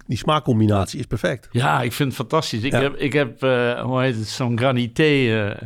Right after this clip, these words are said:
Speaker 1: Ja.
Speaker 2: receptje van, eh, van zeewier met citroen.
Speaker 1: Ja.
Speaker 2: Waarbij ik dus de, zeg maar, eh, water op, op, op-, opkook met een beetje suiker.
Speaker 1: Ja.
Speaker 2: Hè, op de juiste verhouding. En, eh, op het moment dat dat, eh, afgekoeld is,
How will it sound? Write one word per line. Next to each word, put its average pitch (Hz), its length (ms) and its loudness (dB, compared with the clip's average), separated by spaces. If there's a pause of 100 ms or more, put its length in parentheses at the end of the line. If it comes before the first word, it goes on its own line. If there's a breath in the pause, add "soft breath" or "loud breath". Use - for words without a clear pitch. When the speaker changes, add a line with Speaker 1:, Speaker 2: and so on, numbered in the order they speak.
(140 loud breath)
Speaker 1:
Ja. 101 280 0
Speaker 2:
receptje 120 580 0
van, 113 400 -2
eh, 113 180 -6
van 120 220 -2
zeewier 120 540 2
met 123 180 -2
citroen. 131 560 -2 (160 loud breath)
Speaker 1:
Ja. 101 320 2
Speaker 2:
Waarbij 127 360 0
ik 110 120 -4
dus 123 240 -4
de, 113 640 -4
zeg 113 240 -8
maar, 117 480 -8
eh, 107 220 -8
water 139 340 0
op, 113 260 -4
op, 127 380 -4
op-, 131 220 -10
opkook 127 380 0
met 127 100 0
een 120 60 -4
beetje 117 220 0
suiker. 143 540 -2
Speaker 1:
Ja. 107 200 0 (300 loud breath)
Speaker 2:
Hè, 123 400 -2
op 123 120 -8
de 123 80 -2
juiste 120 400 0
verhouding. 110 720 -2 (300 loud breath)
En, 127 340 -2
eh, 117 340 -4 (300)
op 151 120 -6
het 113 80 -6
moment 143 320 2
dat 131 200 0
dat, 127 320 0
eh, 117 280 2
afgekoeld 123 640 -2
is, 117 380 -4